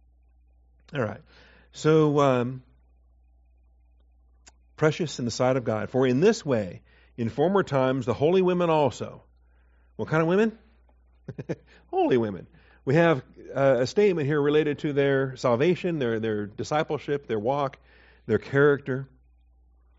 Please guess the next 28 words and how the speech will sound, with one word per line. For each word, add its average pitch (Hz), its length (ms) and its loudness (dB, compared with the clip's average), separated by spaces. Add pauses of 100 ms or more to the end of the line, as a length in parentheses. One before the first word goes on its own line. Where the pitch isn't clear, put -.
(840)
Uh, 127 220 4
who 117 160 2
hoped 165 260 0
in 180 140 2
God, 113 600 2
used 131 320 0
to 175 120 -2
adorn 156 400 0
themselves, 110 600 -2
being 120 300 -2
submissive 117 680 -2
to 120 80 -10
their 110 200 -6
own 110 160 -6
husbands. 107 800 -12 (760)
And 104 180 -4
that's 110 160 -4
not 117 140 -2
an 110 100 -4
external 147 460 -2
submission, 143 460 -4
that's 123 180 -4
an 117 140 -6
internal 120 560 -4
submission, 104 560 -10
submitting 113 420 -6
as 113 180 -4
unto 117 600 -6